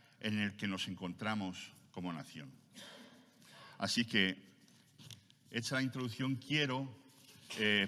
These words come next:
presentar a nuestros, eh, dos ponentes que van a,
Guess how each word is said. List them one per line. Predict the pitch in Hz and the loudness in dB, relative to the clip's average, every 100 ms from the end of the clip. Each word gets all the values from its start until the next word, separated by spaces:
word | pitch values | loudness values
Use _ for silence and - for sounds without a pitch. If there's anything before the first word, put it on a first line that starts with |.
| 110 | 2
presentar | 107 117 104 - 120 131 - - - - - - - - | 0 2 2 8 10 10 6 -14 -20 -20 -20 -20 -20 -2
a | 101 104 | 4 4
nuestros, | 101 101 - 104 98 92 90 - - | 4 2 0 0 0 0 -4 -8 -6
eh, | 92 92 90 85 82 80 82 | -2 0 0 -2 -4 -8 -4
dos | 113 117 - - - - - _ _ | -2 -2 -6 -8 -10 -14 -20 _ _
ponentes | 110 107 113 - 76 71 - - - - - _ | -2 2 2 -2 -10 -12 -14 -16 -20 -20 -20 _
que | 95 | 0
van | 95 104 107 | 2 4 4
a, | 98 87 82 82 | 2 2 0 -2